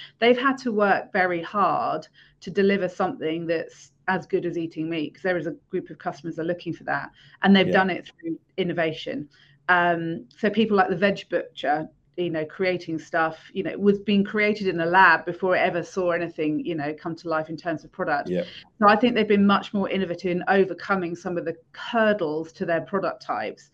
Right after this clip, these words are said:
Speaker 1: than the rest of us have been, where we've done it through different ingredients and flavour combinations and mouthfeel, et cetera. But using the toolkit that we've always had, I think going forward,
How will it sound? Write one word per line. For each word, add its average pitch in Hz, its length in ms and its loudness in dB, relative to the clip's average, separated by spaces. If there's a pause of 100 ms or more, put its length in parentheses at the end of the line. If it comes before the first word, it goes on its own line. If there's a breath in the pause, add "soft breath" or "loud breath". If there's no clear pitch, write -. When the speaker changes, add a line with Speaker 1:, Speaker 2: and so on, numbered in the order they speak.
(300 soft breath)
Speaker 1:
than 185 140 0
the 175 60 -2
rest 185 260 -2
of 165 60 -12
us 143 100 -18
have 165 120 -10
been, 175 220 -2
where 170 140 0
we've 175 240 -2
done 185 200 2
it 160 220 -4
through 165 580 -2
different 170 360 -6
ingredients 165 720 -4
and 151 100 -10
flavour 175 300 0
combinations 160 880 -4
and 160 120 -6
mouthfeel, 170 520 -2
et - 100 -12
cetera. - 480 -4 (340 loud breath)
But 190 120 2
using 220 340 4
the 208 80 2
toolkit 196 520 2
that - 100 -6
we've 170 160 -2
always 165 280 0
had, 165 380 -2 (480 loud breath)
I 202 80 6
think 208 300 2
going 202 280 4
forward, 170 540 2